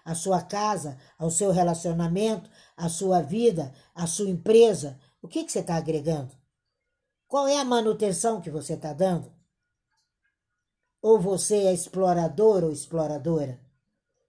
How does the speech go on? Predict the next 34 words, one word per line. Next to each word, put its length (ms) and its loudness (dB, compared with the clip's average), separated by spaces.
Isso 240 0
não 200 -2
vai 180 2
levar 320 -2
a 100 -2
nada. 460 -6
Quando 240 -4
a 80 0
gente 400 -2
entende 680 -2
esse 340 0
valor 500 0
agregado, 840 -2
eles 260 -2
estão 360 -4
nos 180 -6
planos, 640 -2
nas 300 -4
decisões. 920 -4
Por 140 0
isso 300 -2
que 140 -10
quem 240 -2
for 180 -4
fazer 400 -2
o 60 0
Rota 360 -4
vinte 260 -8
e 40 -10
dois 400 -4
vai 280 2
entender 440 -2
bem 320 0
isso. 300 -6